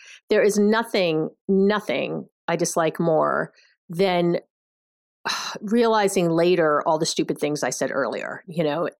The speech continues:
and in the moment I didn't realize them. I, in the moment I didn't realize that I was just controlling or angry or annoyed or passive aggressive or whatever. It's just, ugh, I look back and I think,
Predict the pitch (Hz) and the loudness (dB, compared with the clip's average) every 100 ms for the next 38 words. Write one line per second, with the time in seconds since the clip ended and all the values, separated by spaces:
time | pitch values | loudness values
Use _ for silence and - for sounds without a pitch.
0 | - 120 196 180 175 175 175 170 165 156 | -10 -2 0 2 2 2 2 2 2 0
1 | 156 151 143 143 123 - 113 - 156 165 | -2 -2 0 0 -2 -4 -6 -4 -6 -2
2 | 165 165 170 175 165 160 160 156 160 156 | 0 2 2 2 0 0 -2 -2 0 0
3 | 143 143 156 147 147 143 - 151 - - | 0 0 0 0 0 -4 -2 -2 -4 -10
4 | - - - 190 175 160 151 139 143 147 | -8 -6 -2 0 2 2 0 -2 -2 -2
5 | - 170 165 156 156 143 143 151 156 165 | -2 -2 -2 -2 0 2 2 0 0 2
6 | 151 147 - 143 - 165 156 160 151 - | 2 0 -2 -4 -4 -4 0 0 0 0
7 | 139 135 147 147 151 127 98 - - - | -2 0 0 2 0 0 -2 -4 -12 -14
8 | - - 196 202 - 247 202 - - 226 | -14 -6 -2 -2 0 0 0 -2 0 0
9 | 185 - - 185 202 - 170 165 - 151 | 0 -2 0 0 0 0 0 0 -2 -4
10 | 156 180 | -4 -6